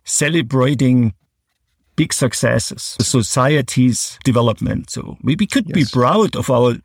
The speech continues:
Speaker 1: uh, technology developments. And we, we did so many things in Europe. We, we say, "Okay, this is developed by ourselves." And then this, but this is, uh, not, not well accepted by our society.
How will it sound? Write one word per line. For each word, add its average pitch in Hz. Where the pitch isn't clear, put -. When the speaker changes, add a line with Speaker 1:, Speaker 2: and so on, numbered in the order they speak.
Speaker 1:
uh, 120
technology 135
developments. 110
And 120
we, 131
we 135
did 127
so 135
many 156
things 233
in 127
Europe. 104
We, 139
we 135
say, 151
"Okay, 127
this 170
is 196
developed 131
by 113
ourselves." 117
And 117
then 143
this, -
but 127
this -
is, -
uh, -
not, 156
not 131
well 135
accepted 123
by 120
our 123
society. 113